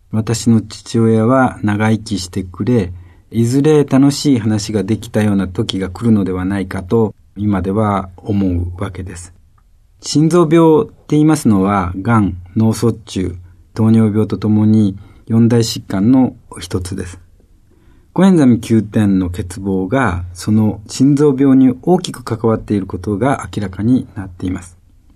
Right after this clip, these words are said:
そこで今回は、その高キューテンの心循環器系疾患に対する治癒効果の最近の研究を取り上げて紹介します。コエンザミキューテンはもともと体内に、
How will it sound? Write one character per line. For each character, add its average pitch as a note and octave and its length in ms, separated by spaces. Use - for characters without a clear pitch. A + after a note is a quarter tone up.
そ - 160
こ E3 120
で C#3+ 280
今 E3 220
回 G2+ 240
は、 A2+ 340
そ B2 160
の C3+ 300
高 C#3 180
キ C#3+ 160
ュ C#3 40
ー - 40
テ C3+ 160
ン G#2+ 140
の F#2 180
心 C3 480
循 C#3 320
環 C3 280
器 B2+ 340
系 A#2+ 360
疾 - 340
患 G#2 220
に F2+ 100
対 F#2+ 240
す F#2 180
る B2 240
治 - 160
癒 A2+ 100
効 A2+ 220
果 G2 140
の D3+ 280
最 C3 300
近 C#3 240
の C#3 100
研 B2 260
究 A#2+ 240
を D3 240
取 G#2+ 180
り G#2 40
上 F#2+ 80
げ A2+ 100
て E3+ 140
紹 A2+ 280
介 F2+ 200
し - 100
ま - 80
す。 - 180
コ F3+ 140
エ F#3+ 40
ン F3+ 60
ザ D3+ 120
ミ A#2+ 100
キ A#2+ 120
ュ A#2+ 40
ー A#2 40
テ B2 120
ン A#2 80
は G#2+ 80
も A2+ 140
と C3+ 120
も C3+ 160
と B2+ 480
体 B2 220
内 G2 200
に、 F2 220